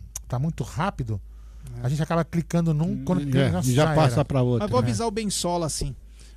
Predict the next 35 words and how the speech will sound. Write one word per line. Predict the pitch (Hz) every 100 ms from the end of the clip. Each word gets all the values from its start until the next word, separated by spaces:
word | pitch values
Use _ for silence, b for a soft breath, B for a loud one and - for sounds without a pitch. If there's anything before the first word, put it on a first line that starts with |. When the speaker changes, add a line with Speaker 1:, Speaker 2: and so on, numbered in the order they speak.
| -
Speaker 2:
O | 240 247 247
Léo | 254 285
Arcanjo | 247 - 240
tá | 226
dizendo | 220
o |
seguinte: | 208 190
será | - 240
que | 277
não | 269
tem | 220 226
algum | 202 180 254
centroavante | 240 220 202 196
sul-americano, | - 208 202 190 151 175 196
algum | 175 202
time | 202 - 208
na | 202
Europa | 156 180 185
que | -
esteja | 190 180
em | 175
baixa | 139 170 170
que | -
possa | - 185 185
fazer | 175 170 180
uma | 180 165
troca | - 190 190
por | 180 180
empréstimo | 156 - 175 - 175
com | 170 170 156
o |
Borja? | 127 139 185 160 139 b b b b b -
Então, | - - 226 180
cara, | 165 175 156 143 160
é, | 190 208